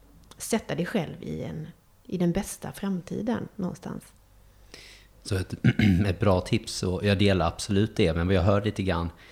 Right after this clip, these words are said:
Speaker 2: det är att om du som lyssnare har en, en liten galen kompis precis som du, som,
Speaker 1: Ja.
Speaker 2: eh, som är duktig på att både lyfta upp dig och du är duktig på att lyfta upp henne eller honom. Börja kanske där.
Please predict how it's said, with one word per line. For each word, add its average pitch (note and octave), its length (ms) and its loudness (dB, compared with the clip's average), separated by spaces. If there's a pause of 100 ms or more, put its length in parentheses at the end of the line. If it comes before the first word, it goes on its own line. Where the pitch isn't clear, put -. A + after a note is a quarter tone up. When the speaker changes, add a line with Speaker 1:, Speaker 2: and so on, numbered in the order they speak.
(220)
Speaker 2:
det F2+ 100 -2
är F2 60 2
att - 280 -8 (160)
om G2+ 220 2
du G#2 100 4
som G2+ 180 0
lyssnare G2+ 400 2
har G2 280 4
en, A#2 320 4 (160)
en G2 380 -2
liten G#2+ 360 2
galen G#2 360 8
kompis F2 420 -4
precis F#2 340 -2
som G2 180 -2
du, F2 260 0 (340)
som, F#2 420 2
Speaker 1:
Ja. E2+ 240 0
Speaker 2:
eh, F2+ 60 -2
som G#2 140 2
är G2 40 4
duktig G2 320 0
på F#2 100 2
att E2+ 60 0
både F2+ 180 4
lyfta E2+ 260 -4
upp - 160 -8
dig F2 260 2
och F2 60 0
du E2+ 80 0
är E2+ 40 -2
duktig F2 280 -4
på - 40 -14
att - 20 -4
lyfta F2 260 -4
upp - 200 -6 (140)
henne F2 260 2
eller E2 100 0
honom. F2+ 280 2 (720)
Börja A2+ 300 4
kanske A2 280 0
där. - 320 -4